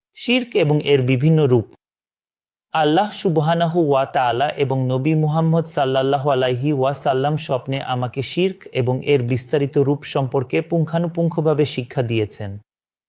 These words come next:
এবং আমার একটি স্বপ্নে আল্লাহ তাআলা বলেছেন যে, "কাসিম, এই পৃথিবী কখনোই এতটা শিরকে ভরে যায়নি, যতটা আজকে হয়েছে।" তো শিরক,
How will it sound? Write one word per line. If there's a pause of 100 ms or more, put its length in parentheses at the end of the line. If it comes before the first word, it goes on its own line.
(480)
এবং (160)
আমার
একটি
স্বপ্নে
আল্লাহ
তাআলা
বলেছেন
যে, (160)
"কাসিম, (160)
এই
পৃথিবী
কখনোই
এতটা
শিরকে
ভরে
যায়নি, (200)
যতটা
আজকে
হয়েছে।" (880)
তো
শিরক,